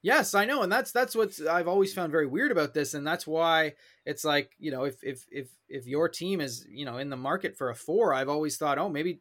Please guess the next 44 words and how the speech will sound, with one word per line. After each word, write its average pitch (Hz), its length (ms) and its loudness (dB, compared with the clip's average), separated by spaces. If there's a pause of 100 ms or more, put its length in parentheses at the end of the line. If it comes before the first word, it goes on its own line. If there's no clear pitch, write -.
test 185 200 -6
out 165 140 0
John 165 220 -2
Collins." 185 320 0
But 170 220 2 (280)
after 208 320 4
this, 247 260 6
I 214 80 2
mean, 214 200 0 (200)
like, 202 300 -8
like, 208 240 0 (140)
yes, 233 260 6
I 220 120 4
get 208 180 6
it. 190 180 2
Going 202 220 0
from 214 180 0
the 180 60 4
Hawks 185 400 2
where 180 120 4
you 165 200 0
had 165 180 2 (200)
some 160 420 -2
expectations, 147 680 -6
maybe 135 320 -2
at 123 80 -4
least 165 180 -6
internally, 143 540 -6
you 131 140 -6
guys 131 260 -2
kept - 240 -8 (480)
banging 147 580 0
on 160 200 2
against 143 320 0
about, 143 320 -2
about 147 240 -2
how 143 220 0 (120)
great 156 260 0
you 143 140 0
are 143 240 4
and 135 160 0
how, 135 240 2
oh, 139 160 4
you, 139 180 -2